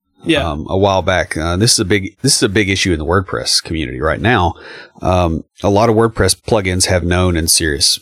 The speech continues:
Speaker 2: vulnerabilities in them. And if you don't patch, people detect that you're using it. They hack your site through that.
Speaker 1: Mm-hmm.
Speaker 2: That's a, you didn't build that component. You just plugged it in. In fact, you never wrote a line of code because WordPress has got this nice little package manager and all this other crap going with it.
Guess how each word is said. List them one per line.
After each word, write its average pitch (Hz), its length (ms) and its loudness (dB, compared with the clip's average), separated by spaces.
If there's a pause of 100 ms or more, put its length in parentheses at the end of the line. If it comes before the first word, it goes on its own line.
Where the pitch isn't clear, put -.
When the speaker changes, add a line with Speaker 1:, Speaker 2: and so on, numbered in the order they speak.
(140)
Speaker 2:
vulnerabilities 82 600 0
in 58 100 -10
them. - 220 -20 (320)
And 90 80 -4
if 80 100 -4
you 92 80 0
don't 80 140 -4
patch, - 560 -4 (480)
people 92 220 0
detect 87 280 -2
that - 160 -6
you're 85 80 -2
using 85 320 -2
it. 76 140 -4
They 80 100 -4
hack 76 220 -4
your - 80 -4
site 76 260 0 (300)
through 85 160 0
that. 71 140 -2
Speaker 1:
Mm-hmm. - 40 -10
Speaker 2:
That's 101 220 0
a, 85 120 -4
you 117 140 4
didn't 104 400 0 (160)
build 113 220 4
that - 100 -2
component. 82 380 -4 (100)
You 98 160 -2
just - 160 -2
plugged 92 260 0
it 76 100 -4
in. - 320 -2 (360)
In 87 120 0
fact, - 240 0
you 110 80 -2
never 98 200 0
wrote 92 200 4
a - 20 2
line 85 220 2
of 76 80 -10
code 92 340 0
because 87 380 -2
WordPress 101 480 2
has 82 100 -4
got 85 200 0
this 90 180 -2
nice 87 260 0
little 90 160 -2
package 87 320 -4
manager 82 380 -2
and 78 80 -2
all 73 100 -4
this 69 140 -2
other 73 120 -4
crap - 360 -2
going 87 200 -2
with 160 140 4
it. 76 160 -6